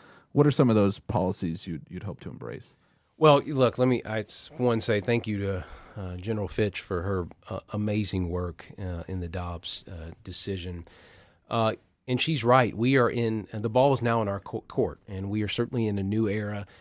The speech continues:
Speaker 2: And I do think it, it requires that, um, conservatives, as Republicans, you know, we've often talk, uh, uh, talk about life,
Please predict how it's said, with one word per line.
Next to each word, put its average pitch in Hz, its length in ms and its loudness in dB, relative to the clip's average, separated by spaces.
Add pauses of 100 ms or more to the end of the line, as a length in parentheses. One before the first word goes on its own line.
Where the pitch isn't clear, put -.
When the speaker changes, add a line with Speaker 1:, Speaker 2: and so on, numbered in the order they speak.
(280)
Speaker 2:
And 123 80 0
I 135 80 2
do 196 160 -2
think 208 260 -2
it, - 220 -4
it 117 180 -4
requires 120 720 0
that, 101 260 -6 (180)
um, 98 380 -6 (460)
conservatives, 107 960 -2
as 117 280 0
Republicans, 104 720 -2
you 107 120 -4
know, 101 80 -2
we've 98 200 -4
often 110 320 -2
talk, 104 360 -4
uh, 101 140 -10 (200)
uh, 95 80 -12 (100)
talk - 340 -4
about 98 280 -2
life, 107 380 -6